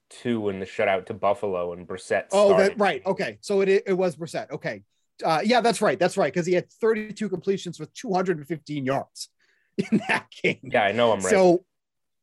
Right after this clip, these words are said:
Speaker 2: yep. So, you know, I feel like Herbert could pick, 'cause, like I said, at first I was shocked. I was like, "Wow, this feels like a lot." And then you go back and look at the, what the Raiders have played, and you're like, "Uh,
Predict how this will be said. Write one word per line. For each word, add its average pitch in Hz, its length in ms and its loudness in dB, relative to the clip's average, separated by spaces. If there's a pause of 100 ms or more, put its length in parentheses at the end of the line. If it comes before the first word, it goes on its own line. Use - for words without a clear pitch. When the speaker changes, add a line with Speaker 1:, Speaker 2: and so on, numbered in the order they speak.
(160)
Speaker 2:
yep. 180 260 0 (180)
So, 202 420 4 (680)
you 349 120 6
know, 247 340 4 (1800)
I 311 160 0
feel 330 200 -2
like 311 160 2
Herbert 277 360 0
could 302 180 -4 (280)
pick, 269 220 -6
'cause, 254 180 2 (240)
like 247 180 2
I 254 40 4
said, 202 240 0
at 214 180 0
first 349 260 -2
I 294 80 2
was 240 120 -2
shocked. 139 340 -8
I 135 40 -12
was 139 100 -12
like, 143 120 -14
"Wow, 226 160 2
this 180 180 -2
feels 214 200 -4
like 180 140 -6
a 143 40 -8
lot." 139 260 -8 (600)
And 165 100 -2
then 226 100 0
you 247 60 -2
go 226 100 6
back 233 240 2
and 214 100 -2
look 208 120 0
at 202 60 -4
the, 202 80 -2
what 202 180 -2
the 190 80 -4
Raiders 190 280 4
have 165 140 -8
played, 214 200 0
and 175 80 -6
you're 156 80 -6
like, 156 200 -2
"Uh, 240 240 -4